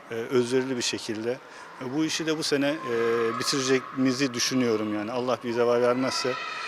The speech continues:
bu sene o sene diyoruz. Sakarya'yı Sultanlar Ligi'nde temsil etmeyi çok istiyoruz. Çünkü bu şehir gerçekten, e, Sultanlar Ligi'nde bir voleybol takımının olmasını hak ediyor. Altımızda üç yüze yakın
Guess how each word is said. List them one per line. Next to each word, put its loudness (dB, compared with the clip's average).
bu -4
sene 4
o 6
sene 2
diyoruz. -4
Sakarya'yı 4
Sultanlar 0
Ligi'nde 0
temsil 0
etmeyi -2
çok -2
istiyoruz. -4
Çünkü -6
bu -4
şehir 2
gerçekten, 0
e, -8
Sultanlar 0
Ligi'nde 0
bir -4
voleybol 2
takımının -6
olmasını -4
hak -4
ediyor. -4
Altımızda -4
üç -8
yüze -2
yakın -2